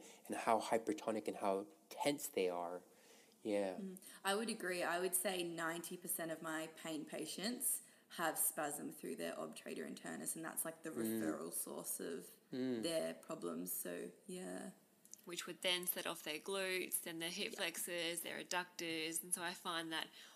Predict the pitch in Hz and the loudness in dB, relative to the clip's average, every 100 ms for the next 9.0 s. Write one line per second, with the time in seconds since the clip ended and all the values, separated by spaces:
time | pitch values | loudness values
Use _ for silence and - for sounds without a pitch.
0 | - - 180 - 180 175 170 170 - 170 | -8 -2 0 2 0 2 2 2 0 -4
1 | 175 151 110 107 104 107 104 - 110 165 | -6 6 8 8 4 2 0 4 4 4
2 | 156 170 170 - 156 151 156 - 175 175 | 0 -2 0 -2 -4 -4 -6 -4 -4 -4
3 | 170 - 165 170 - 175 175 175 175 185 | -6 -4 -2 2 2 4 4 4 0 0
4 | 180 214 220 180 170 - - - 170 160 | 0 0 0 0 -2 -10 -12 4 4 6
5 | - 220 208 190 175 156 156 160 170 175 | 2 2 2 0 -2 -2 -2 -2 -2 -4
6 | - 175 196 - 165 165 196 185 - 151 | -4 -4 -6 -8 -6 -4 -4 -6 -4 -4
7 | 165 - 151 156 - 156 151 160 165 - | -4 -8 -8 -6 -4 -4 -6 -8 -8 -6
8 | - 170 156 165 - - - 135 - 156 | -6 -6 -6 -6 -6 -6 -8 -8 -8 -8